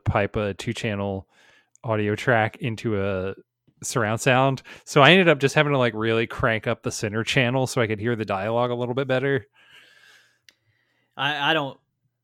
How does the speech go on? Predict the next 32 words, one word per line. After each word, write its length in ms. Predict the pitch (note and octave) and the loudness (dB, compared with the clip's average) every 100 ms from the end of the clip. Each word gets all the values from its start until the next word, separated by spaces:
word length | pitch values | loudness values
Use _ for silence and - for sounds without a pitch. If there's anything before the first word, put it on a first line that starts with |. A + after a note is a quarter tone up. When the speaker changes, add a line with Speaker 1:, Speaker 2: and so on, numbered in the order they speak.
| _ _ - | _ _ -4
Speaker 2:
I 120 | D3 | -2
don't 200 | D3 C3+ | -2 -4
mess 200 | C3 - | -8 -6
with 100 | B2 | -8
a 40 | |
lot 180 | A#2+ A#2+ | -6 -8
of 60 | A#2 | -8
that 160 | A#2 | -10
stuff, 280 | - A#2+ G#2+ | -10 -12 -12
so 180 | - A#2+ | -12 -10
I 120 | A#2+ | -10
really, 540 | A#2+ A#2+ A#2 A2+ A#2+ _ - | -10 -12 -12 -14 -16 _ -4
I 120 | D3 | -4
didn't 160 | C#3 | -4
have 220 | A#2+ A#2+ A2+ | -6 -8 -6
that 300 | A#2 A#2 - | -8 -10 -8
situation. 640 | E3 C#3 C#3 C#3+ - C#3 | -8 -6 -4 -4 -4 -4
I 100 | B2+ | -4
just 180 | C#3 B2+ | -6 -12
was 120 | - | -10
basically 340 | B2+ A#2+ C3 | -10 -8 -12
the 80 | A#2 | -12
whole 140 | A2+ | -12
time 220 | A2+ A2+ A2 | -12 -14 -14
just 140 | A2 | -12
trying 140 | A#2+ | -12
to 60 | A2 | -12
follow 500 | - A#2 A2+ G#2+ A2 _ _ _ D3+ | -10 -10 -10 -14 -16 _ _ _ -12
the 140 | B2+ | -10
language. 460 | A#2 A2+ G#2+ - - | -8 -10 -12 -14 -18
Speaker 1:
<laughs> 40 | _ _ _ _ _ _ _ _ _ _ _ _ - - - - _ _ - | _ _ _ _ _ _ _ _ _ _ _ _ -20 -20 -20 -20 _ _ -4
Uh, 320 | C#3 C3+ | -2 -2